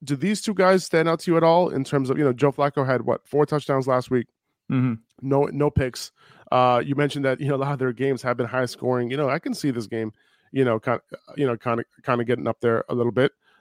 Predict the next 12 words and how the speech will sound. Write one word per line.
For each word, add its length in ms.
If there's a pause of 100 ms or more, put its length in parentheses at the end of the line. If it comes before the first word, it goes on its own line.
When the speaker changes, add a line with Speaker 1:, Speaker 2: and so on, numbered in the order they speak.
(180)
Speaker 1:
Um, 540 (180)
Speaker 2:
Mm-hmm. 40 (140)
Speaker 1:
what 120
do 60
you 60
think 180
about 300 (120)
Joe 160
Flacco 480
and 160
Jimmy 260
G, 380